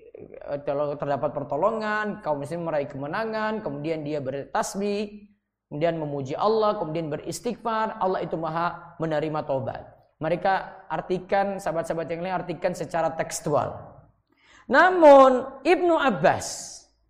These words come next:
yang memiliki ilmu yang dalam, ketika ditanyakan tentang ayat ini oleh Umar,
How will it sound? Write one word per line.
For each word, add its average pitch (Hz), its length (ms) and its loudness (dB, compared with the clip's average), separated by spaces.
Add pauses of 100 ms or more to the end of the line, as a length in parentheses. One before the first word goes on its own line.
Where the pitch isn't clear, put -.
(720)
yang 196 160 2
memiliki 233 320 0
ilmu 247 240 2
yang 233 240 0
dalam, 208 420 4 (480)
ketika 254 1000 4 (640)
ditanyakan 208 720 4
tentang 208 160 0
ayat 208 300 2
ini 240 180 2
oleh 208 300 2
Umar, 233 400 4